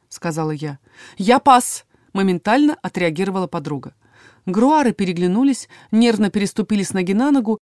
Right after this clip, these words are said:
и с какой-то потаённой надеждой посмотрели на дверь.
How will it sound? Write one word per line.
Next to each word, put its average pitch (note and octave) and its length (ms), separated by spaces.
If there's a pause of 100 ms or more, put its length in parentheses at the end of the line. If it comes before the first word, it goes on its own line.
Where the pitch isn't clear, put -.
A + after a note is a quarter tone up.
(180)
и A#3+ 60
с - 60
какой-то C4+ 380
потаённой C4 640
надеждой A3+ 640
посмотрели F#3+ 680
на F#3 200
дверь. D#3 360